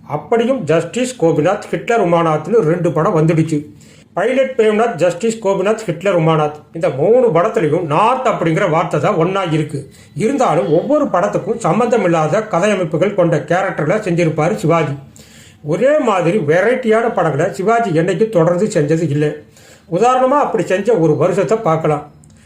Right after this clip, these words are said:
சிவாஜி ஒரே வருஷத்துல ஒரு படத்துல தொழிலாளி, அடுத்த படத்துல புரட்சி வீரன், அடுத்த படத்துல கட்டட மேஸ்திரி, அடுத்த படத்துல போர் வீரன், அடுத்த படத்துல வெகுளி,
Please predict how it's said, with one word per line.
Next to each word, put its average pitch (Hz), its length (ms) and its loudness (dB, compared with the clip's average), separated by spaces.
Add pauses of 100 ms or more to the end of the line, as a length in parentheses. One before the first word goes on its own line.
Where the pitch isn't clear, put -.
(120)
சிவாஜி 214 500 -2
ஒரே 165 300 2
வருஷத்துல 214 640 2
ஒரு 165 240 0
படத்துல 196 460 0
தொழிலாளி, 160 720 0 (180)
அடுத்த 214 280 -2
படத்துல 254 360 2
புரட்சி 254 300 0
வீரன், 196 460 -2 (200)
அடுத்த 240 280 -2
படத்துல 202 380 0
கட்டட 190 320 -2
மேஸ்திரி, 175 600 0 (160)
அடுத்த 233 300 -2
படத்துல 196 340 0
போர் 190 220 2
வீரன், 180 480 0 (320)
அடுத்த 208 260 -2
படத்துல 196 320 2
வெகுளி, 180 560 -2